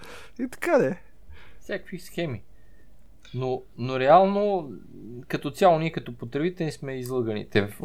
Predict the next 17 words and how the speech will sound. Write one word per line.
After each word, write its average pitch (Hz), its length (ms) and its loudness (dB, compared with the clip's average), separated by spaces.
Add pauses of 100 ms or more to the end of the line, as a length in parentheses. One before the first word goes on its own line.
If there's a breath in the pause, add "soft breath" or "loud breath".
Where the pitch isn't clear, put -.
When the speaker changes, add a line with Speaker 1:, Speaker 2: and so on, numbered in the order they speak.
(180)
Speaker 2:
в - 40 -14 (300)
края 120 300 12
на 110 100 8
деня, 107 280 0
така - 220 -2
да 104 80 2
се 101 140 -10
каже. 127 460 0 (580)
И 117 600 4
даже 160 240 12
аз 175 120 8
сетих 180 320 4
за 143 80 0
един 160 200 2
репортаж 147 640 2
относно 143 760 -4 (120)
Black, 123 380 2